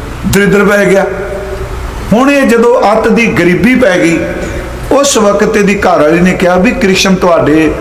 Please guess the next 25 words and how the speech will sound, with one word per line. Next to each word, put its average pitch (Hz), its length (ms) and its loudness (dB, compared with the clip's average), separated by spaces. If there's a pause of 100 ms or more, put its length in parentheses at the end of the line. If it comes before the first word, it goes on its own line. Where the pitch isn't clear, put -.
(320)
ਮਿੱਤਰ 170 380 2
ਨੇ, 214 220 2 (920)
ਰਾਜੇ 185 360 2
ਨੇ, 214 200 2 (840)
ਤੇ 220 80 0
ਕੁਝ 247 220 2
ਲੈ 214 220 2
ਜਾ 233 120 2
ਉਹਦੇ 233 240 2
ਵਾਸਤੇ।" 196 420 0 (800)
ਪੁਰਾਣੇ 185 340 2
ਸਮੇਂ 196 360 2
ਵੈਦ 165 480 2
ਕੋਲ, 196 280 2
ਗੁਰੂ 160 440 2
ਕੋਲ, 196 300 0
ਬੰਦਗੀ 156 500 0
ਕਰਨ 170 340 0
ਵਾਲੇ 170 260 2
ਕੋਲ 180 320 0
ਖਾਲੀ 147 400 2
ਹੱਥ 127 200 0
ਨਹੀਂ 139 120 2
ਸਨ 135 200 0
ਜਾਂਦੇ। 110 360 0